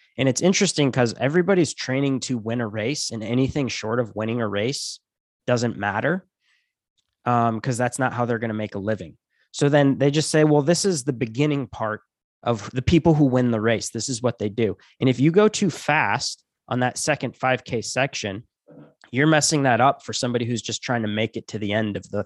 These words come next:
of the third five K section. So it's just within the group that it's like, it's not about how fast you go, it's how well you execute the workout. And, and then as a result, every single person gets a pretty darn good workout, just like what Jesse was saying. And it's just this huge group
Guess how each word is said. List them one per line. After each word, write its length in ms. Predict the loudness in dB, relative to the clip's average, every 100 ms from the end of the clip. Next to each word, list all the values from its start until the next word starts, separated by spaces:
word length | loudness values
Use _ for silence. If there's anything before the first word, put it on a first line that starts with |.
| _ -6
of 200 | -6 -4
the 240 | -6 -6 _ _ -20
third 420 | 0 4 4 2
five 300 | -4 -10 -10
K 160 | -8 -4
section. 500 | -4 -4 -6 -12 -16 _ _
So 160 | 2 2
it's 140 | 2
just 200 | -2 2
within 380 | 2 4 4 4
the 80 | 2
group 500 | 0 2 2 2 -8 _ _ _
that 100 | -2
it's 160 | -2 -2
like, 260 | -2 -4 _ _ -10
it's 160 | -4
not 240 | 2 4 6
about 280 | 4 2 2
how 100 | -2
fast 380 | 0 -2 -2
you 80 | -8
go, 180 | -4 -4
it's 140 | -4
how 160 | -4 -2
well 240 | 0 0
you 160 | 0 -4
execute 500 | -8 -8 -8 -8 -4
the 80 | -2
workout. 480 | -2 0 2 2 -2 _ _ _
And, 340 | 0 2 0 -2
and 200 | -2 0
then 360 | 2 0 0 -4 _
as 180 | -2 0
a 60 | -2
result, 520 | -2 2 2 2 0
every 300 | -2 0 -2
single 320 | -2 -4 -4
person 460 | -6 -4 -4 -4 -6
gets 180 | -6 -8
a 60 |
pretty 400 | -12 0 2 2
darn 280 | 2 0 0
good 140 | -4 0
workout, 400 | 0 2 -2 -2
just 220 | -4 -4
like 140 | -6 -8
what 160 | -6
Jesse 300 | -2 0 0
was 160 | 0 0
saying. 260 | -4 -4
And 100 | -4
it's 160 | -4 -4
just 220 | -4 -4
this 160 | -4 -4
huge 440 | -2 0 0 -2
group 380 | 0 0 0